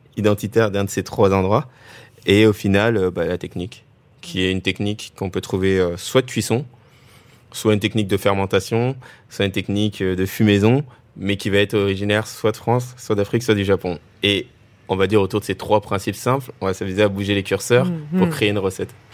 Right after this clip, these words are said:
Speaker 2: Mais c'est ce que vous faites aussi. Bon, on en a, on en a pas parlé, mais je sais que quand vous étiez enfant, enfin, votre mère, elle vous, le poulet yassa, c'était votre plat
Speaker 1: Oui.
Speaker 2: préféré. Vous le refaites dans, ici, chez Mosuke,
Speaker 1: Oui, c'est ça.
Speaker 2: et justement, vous le travaillez de la façon dont vous venez de décrire, c'est-à-dire vous prenez les marqueurs du plat,
Speaker 1: C'est
Speaker 2: euh,
Speaker 1: ça.
Speaker 2: vous prenez une volaille de,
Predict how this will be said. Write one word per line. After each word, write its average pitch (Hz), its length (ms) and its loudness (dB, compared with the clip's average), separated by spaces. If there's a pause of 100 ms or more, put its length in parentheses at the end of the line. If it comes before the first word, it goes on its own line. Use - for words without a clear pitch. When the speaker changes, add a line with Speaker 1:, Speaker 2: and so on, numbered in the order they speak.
(220)
Speaker 2:
Mais 180 60 0
c'est 180 80 2
ce 165 80 -4
que 180 80 -2
vous 165 80 0
faites 190 220 0
aussi. 170 200 -4
Bon, 160 120 0 (260)
on 156 80 0
en 151 120 2
a, 139 60 -2
on 143 160 -2
en 143 140 2
a 143 60 0
pas 151 140 0
parlé, 175 340 2
mais 156 160 2 (220)
je - 100 -8
sais 160 160 -2
que 135 240 0
quand 147 180 0
vous 143 200 -2
étiez 143 240 -2
enfant, 147 300 0
enfin, 156 180 -2
votre 131 220 -2
mère, 165 120 2
elle 156 80 0
vous, 131 160 -6 (100)
le 147 140 2
poulet 147 240 0
yassa, 147 260 0
c'était - 220 -6
votre 127 180 -2
plat 143 120 -2 (120)
Speaker 1:
Oui. 151 60 2
Speaker 2:
préféré. 196 340 6 (280)
Vous 156 100 0
le 151 100 4
refaites 160 400 0
dans, 135 500 -4
ici, 143 320 -6
chez - 120 -6
Mosuke, 147 320 -2
Speaker 1:
Oui, 240 240 6 (120)
c'est 120 60 -8
ça. - 100 -6
Speaker 2:
et 160 40 4
justement, 160 400 0
vous 175 100 -2
le 147 60 -4
travaillez 143 460 2
de 147 80 -4
la 143 60 0
façon 147 260 -4
dont 147 120 2
vous 135 100 -4
venez 139 200 2
de 131 60 -6
décrire, 170 360 0
c'est-à-dire 143 320 -4
vous 139 200 -8
prenez 156 240 0
les 147 80 4
marqueurs 143 380 0
du 139 120 -6
plat, 190 520 -4
Speaker 1:
C'est 143 140 0
Speaker 2:
euh, 139 80 0
Speaker 1:
ça. 139 80 2
Speaker 2:
vous 135 80 -4
prenez 143 220 -4
une 147 100 -2
volaille 147 320 0
de, 135 420 0